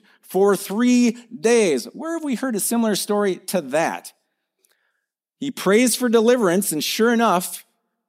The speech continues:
he gets spit onto shore, closer now to Nineveh. See, he was going this way, and God said, "No, I want you to go that way." And now that he's on the dry land, he receives his orders for a second time. "Jonah,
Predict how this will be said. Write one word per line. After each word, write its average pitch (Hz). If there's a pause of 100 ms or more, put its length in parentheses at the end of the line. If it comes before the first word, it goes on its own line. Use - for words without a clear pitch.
he -
gets -
spit - (180)
onto 208
shore, 113 (440)
closer 254
now 131
to 127
Nineveh. 104 (120)
See, 285
he 294
was 254
going 254
this 330
way, 160
and 160
God 208
said, 220
"No, 214
I 208
want 208
you 208
to 208
go 214
that 175
way." 190 (1500)
And 98
now 214
that 262
he's 240
on 233
the 247
dry 170
land, 123
he 175
receives 180
his 185
orders 170 (140)
for 175
a 160
second 160 (100)
time. 104 (1000)
"Jonah, 208